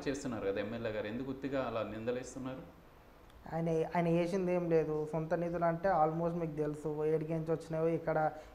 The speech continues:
Speaker 2: ఏమేమి ఏడాడు పెట్టారో, అవన్నీ ఇక మీరు మీడియా ముందు చూస్తున్నారు, అవన్నీ తెలుసు కాబట్టి దా-, ఆయన చేసింది ఏం లేదు.
Speaker 1: Hmm.
Speaker 2: పైన ఉన్నోళ్ళు కరెక్ట్ లేనప్పుడు కింద కూడా ఎవరు లేరు. అక్కడ టీఆర్ఎస్ పార్టీ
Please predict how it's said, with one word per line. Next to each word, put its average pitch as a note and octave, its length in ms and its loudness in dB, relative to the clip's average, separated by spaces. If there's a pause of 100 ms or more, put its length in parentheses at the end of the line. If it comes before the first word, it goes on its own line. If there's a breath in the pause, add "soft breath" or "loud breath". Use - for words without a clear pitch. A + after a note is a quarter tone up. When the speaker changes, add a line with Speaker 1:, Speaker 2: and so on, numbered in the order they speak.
Speaker 2:
ఏమేమి D#3 340 0
ఏడాడు D3+ 200 0
పెట్టారో, D3+ 640 0
అవన్నీ D#3 640 -2
ఇక E3+ 120 -2
మీరు D3+ 280 0
మీడియా D3+ 300 4
ముందు D#3+ 200 2
చూస్తున్నారు, D#3 720 -2 (680 loud breath)
అవన్నీ D3 240 -2
తెలుసు E3 240 2
కాబట్టి D3+ 440 0
దా-, D3 340 -2 (400 loud breath)
ఆయన D3+ 140 0
చేసింది D#3 420 2
ఏం D3 140 -2
లేదు. C#3 160 -2 (460)
Speaker 1:
Hmm. A2 120 -10
Speaker 2:
పైన E3 220 8
ఉన్నోళ్ళు F#3 260 4
కరెక్ట్ E3 220 4
లేనప్పుడు E3 340 2
కింద D#3 180 0
కూడా D#3 220 4
ఎవరు D3 200 4
లేరు. D3+ 200 0
అక్కడ E3 320 2
టీఆర్ఎస్ D#3+ 520 2
పార్టీ F#3 440 0